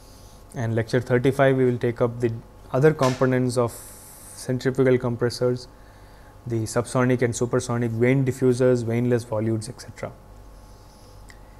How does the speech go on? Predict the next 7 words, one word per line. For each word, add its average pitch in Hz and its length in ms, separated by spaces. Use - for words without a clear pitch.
Radial 180 340
turbine 170 400
we 156 80
shall 139 220
start 135 480
on 123 300
in 127 360